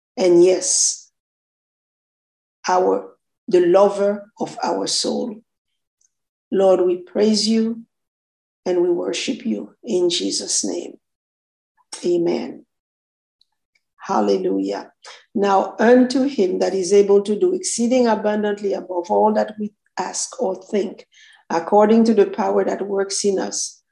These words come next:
Unto him be glory in the church by Christ Jesus throughout all ages, world without end. Amen and amen. Hallelujah.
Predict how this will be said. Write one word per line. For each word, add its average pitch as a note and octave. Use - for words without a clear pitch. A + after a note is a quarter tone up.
Unto G#3+
him A#3+
be G#3
glory A3+
in A#3
the A3
church -
by G3
Christ G#3
Jesus A3
throughout F#3+
all G#3+
ages, F#3
world G3
without G3+
end. F#3
Amen F3
and F3
amen. E3
Hallelujah. G3